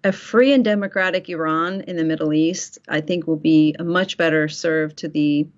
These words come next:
uh, national security of the United States, to Eu-, Europe, and to the Middle East. I think you'll have a peaceful Middle East once the Islamic Republic is gone. It's,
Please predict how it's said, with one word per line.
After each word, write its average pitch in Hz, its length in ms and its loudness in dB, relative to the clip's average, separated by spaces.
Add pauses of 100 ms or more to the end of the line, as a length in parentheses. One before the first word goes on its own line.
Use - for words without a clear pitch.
(360)
uh, 135 240 -4
national 185 380 2
security 180 400 -2
of 160 80 2
the 160 80 2
United 147 300 2
States, 214 500 -2 (520)
to - 160 0
Eu-, 151 440 2
Europe, 190 500 2
and 170 240 -4
to 180 100 -12
the 160 80 -6
Middle 160 260 0
East. 156 240 0
I 143 80 -4
think 165 220 -6
you'll 165 100 2
have 165 180 2
a 160 60 0
peaceful 170 400 -2
Middle 160 260 2
East 165 300 2
once 156 300 2
the 156 140 2
Islamic 156 420 0
Republic 160 480 -4
is 151 100 -8
gone. 151 320 2
It's, - 220 -6